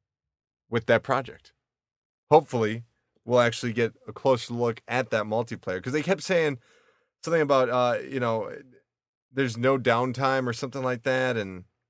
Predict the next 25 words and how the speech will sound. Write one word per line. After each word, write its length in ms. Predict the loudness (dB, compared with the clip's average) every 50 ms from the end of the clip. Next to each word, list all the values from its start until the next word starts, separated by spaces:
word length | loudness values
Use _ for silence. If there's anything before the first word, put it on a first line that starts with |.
| _ _ _ _ _ _ _ _ _ _ _ _ _ _ _ _ _ _ _ _ _ 0
I 160 | 2 2 4
don't 20 | 4
know. 140 | 2 2 4
Oh, 200 | 6 6 8 8
yeah, 160 | 8 6 4
there 60 | 4
was 100 | 4 2 2
also 160 | 2 2 0
a 40 | -4
grappling 480 | 0 4 4 4 4 4 0 -2 0
gun, 300 | 0 0 0 -2 -4 -10 _ _ _ _ _ _ _ _
so 100 | -4 -2
we 60 | -2
could 120 | -2 -2 -4
climb 260 | 0 2 2 4 4
up 160 | 2 0 0 _ _ 0
buildings 360 | 2 2 4 4 2 -2 -4 -6
really 180 | -4 -4 -4
fast. 480 | -4 -4 -6 -6 -8 -14 -16 -18 -18 -20 _ _ _ _ _ _ _ _ _ -10
It 40 | -10
was 60 | -6
cool. 400 | 0 2 2 2 2 0 -6 _ _ _ _ _ _ _ _ _
It 60 | -8
was 80 | -2 -2
interesting. 480 | 0 -2 -2 -6 -8 -8 -10 -12 -14